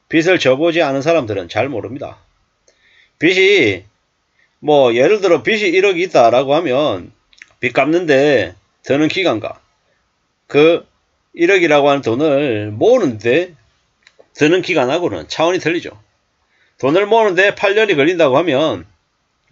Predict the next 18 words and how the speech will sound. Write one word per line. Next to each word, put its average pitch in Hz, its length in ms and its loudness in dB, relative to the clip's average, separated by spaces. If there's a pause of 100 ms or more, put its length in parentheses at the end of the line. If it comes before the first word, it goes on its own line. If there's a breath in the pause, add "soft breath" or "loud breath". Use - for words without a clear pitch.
(120)
빚을 156 240 0
갚는 135 320 -4
데는 156 420 -2 (320)
십이 190 320 0
년, 165 140 2
십삼 160 360 -2
년 131 220 -4 (140)
혹은 165 400 -2 (120)
그 139 200 0
이상이 185 320 0
걸린다고 131 420 -2
합니다. 139 340 -8 (320)
왜겠습니까? 117 720 -6 (160)
왜? 101 320 -4 (1600 loud breath)
뭐, 196 400 2 (600)
돈을 180 280 4
모을 262 320 4
때는 131 800 0